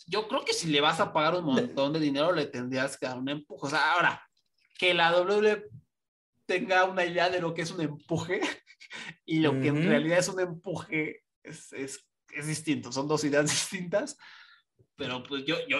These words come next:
Speaker 1: yo pensaría, o sea, mi, mi primera predicción es que se va a ir a W W E, le van a pagar un montón de dinero, no sé si llega a sumas de Brock Lesnar,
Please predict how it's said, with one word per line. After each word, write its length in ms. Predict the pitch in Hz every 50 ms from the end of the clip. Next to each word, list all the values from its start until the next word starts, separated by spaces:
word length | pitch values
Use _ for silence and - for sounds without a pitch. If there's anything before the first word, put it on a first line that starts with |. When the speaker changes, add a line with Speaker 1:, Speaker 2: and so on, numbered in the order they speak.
| 151 -
Speaker 1:
yo 500 | 147 139 147 160 180 180 180 - - _ _
pensaría, 920 | - 127 127 131 127 - 131 120 123 147 160 185 185 165 151 151 151 139
o 40 | 131
sea, 160 | 127 120 123
mi, 200 | 120 123 127 139
mi 180 | 135 143 135 131
primera 720 | 123 - 131 127 131 139 139 139 139 139 139 135 131 -
predicción 560 | - 139 139 135 135 135 131 - 147 139 135
es 160 | 147 151 147 -
que 80 | 156
se 140 | 131 123 120
va 80 | 120 120
a 20 | 127
ir 60 | 135
a 60 | 131
W 220 | 127 127 131 147 160 175
W 160 | - 220 226
E, 40 | 214
le 100 | 170 147
van 140 | 139 139 143
a 100 | 139 -
pagar 220 | 131 131 131 135
un 140 | 147 147 143
montón 400 | 135 131 127 - - 147 151 151
de 80 | 156
dinero, 340 | 160 165 170 190 196 196 196
no 160 | 170 156 147
sé 140 | 139 - 151
si 200 | - - - -
llega 300 | 143 143 151 139 131 - - - _ - - -
a 100 | - 139
sumas 380 | - - 165 156 151 151 151 147
de 80 | 143
Brock 280 | 131 135 139 143 147 147 156
Lesnar, 580 | 156 156 160 156 160 160 151 147 147 - -